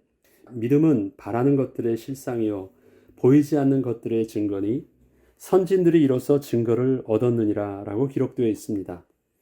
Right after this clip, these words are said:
이 말씀에서와 같이 다윗은 지금 가장 절박한 상황임에도 불구하고 선하신 하나님과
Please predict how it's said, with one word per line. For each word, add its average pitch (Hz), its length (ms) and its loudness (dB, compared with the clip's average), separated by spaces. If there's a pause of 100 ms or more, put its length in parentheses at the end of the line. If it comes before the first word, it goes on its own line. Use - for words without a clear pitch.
(580)
이 170 120 8
말씀에서와 151 760 4
같이 117 500 -2 (320)
다윗은 135 480 4
지금 135 580 0
가장 135 380 0
절박한 147 600 0
상황임에도 139 680 0
불구하고 107 720 -4 (480)
선하신 139 560 2
하나님과 113 880 0